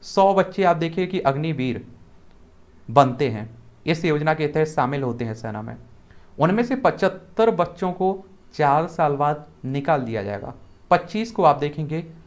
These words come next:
रेगुलर कैडर में समायोजित किया जाएगा।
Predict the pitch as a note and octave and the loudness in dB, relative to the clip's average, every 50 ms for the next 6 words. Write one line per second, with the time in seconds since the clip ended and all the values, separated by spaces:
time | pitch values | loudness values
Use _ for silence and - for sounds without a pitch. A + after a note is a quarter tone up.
0 | - - B2 D3 F3 C3 D3 D#3 E3+ F#3 G3 F#3+ F#3+ E3+ D#3 D#3+ D#3+ D#3+ D3 D#3 | -4 0 2 4 4 4 2 0 0 0 0 0 0 0 0 0 0 0 -2 -2
1 | E3 E3 - - - - - - - - B2 A#2+ A#2 A#2 A#2 A#2+ A#2 C3 C#3 C#3 | -4 -6 -8 -12 -18 -20 -20 -8 -4 -2 0 2 2 0 0 -2 -4 -6 -8 -8
2 | - - C#3 B2 G#2+ G2+ G2+ G2+ G2+ G#2 A2 C3 | -8 -6 -4 -2 -2 -2 -4 -6 -8 -8 -10 -12